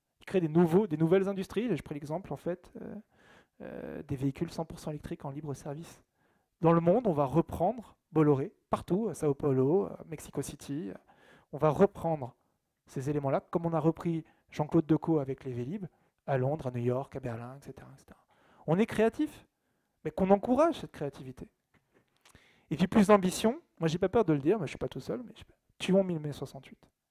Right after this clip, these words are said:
Tuons mai soixante-huit. Tuons cette philosophie qui, en fait, amène les gens à être dans le divertissement.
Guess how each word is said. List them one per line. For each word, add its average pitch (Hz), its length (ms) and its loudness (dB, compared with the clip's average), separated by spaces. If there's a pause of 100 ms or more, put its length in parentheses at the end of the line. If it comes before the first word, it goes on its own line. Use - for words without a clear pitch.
(180)
Tuons 196 440 4
mai 170 160 -4
soixante-huit. - 720 -12 (360)
Tuons 214 320 4
cette - 180 -6
philosophie 208 680 0 (800)
qui, 165 640 2
en 156 80 -2
fait, - 320 2
amène 180 320 2
les 160 120 6
gens 208 200 2
à 196 60 4
être 165 80 -4
dans 165 140 -2
le 165 60 -6
divertissement. 185 680 0